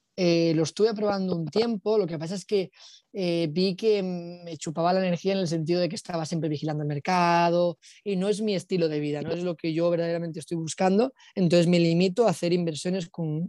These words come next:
compañías de inversión, eh, donde hay un porcentaje mensual, o por ejemplo ahora estoy trabajando con un robot, un robot de trading, el cual instalo en mi Binance, y el robot hace trading entre Bitcoin y Cardano,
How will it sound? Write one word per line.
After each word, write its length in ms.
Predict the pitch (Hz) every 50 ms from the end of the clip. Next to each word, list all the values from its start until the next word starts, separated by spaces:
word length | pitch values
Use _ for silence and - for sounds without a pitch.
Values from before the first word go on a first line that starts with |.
| -
compañías 600 | - - 180 156 - - 165 170 175 196 214 208 180
de 60 | 202
inversión, 580 | 196 185 185 180 160 - - 233 240 262 311 381 415 427 _ _ _ - - - - - - _ _
eh, 160 | - 190 180
donde 180 | 170 170 165 165
hay 80 | 165 175
un 80 | 175
porcentaje 460 | 165 185 165 - 175 160 180 175 180 165
mensual, 440 | 170 170 151 - 202 226 269 320 -
o 100 | - 180
por 120 | 147 - 170
ejemplo 340 | 156 - 185 190 185 180 196
ahora 100 | 196 202
estoy 200 | 185 185 - 202
trabajando 580 | 180 196 185 180 - - 226 240 233 226 220 208
con 140 | - 180
un 140 | 180 190 190
robot, 340 | 180 190 190 185 208 240 226 _ _ _ _ _ -
un 160 | 185 175 160
robot 300 | 170 180 175 180 185 165
de 100 | 156 160
trading, 360 | 143 202 214 214 202 208 226
el 160 | 196 170 147
cual 300 | - 175 175 180 196 196 - _ - - - _ -
instalo 420 | 208 185 165 143 - 196 196 196
en 100 | 196 190
mi 100 | 196 214
Binance, 400 | 233 254 247 262 285 330 330 - _ _ - - _ _
y 180 | - 214 202 196
el 100 | 185 170
robot 300 | 170 175 170 180 185 185
hace 180 | 196 - 202 175
trading 340 | - 185 190 190 190 214
entre 260 | 202 185 170 151 170 165
Bitcoin 420 | 170 156 - - 190 190 196 185
y 40 | 170
Cardano, 560 | - 175 170 185 214 220 214 233 269 294 -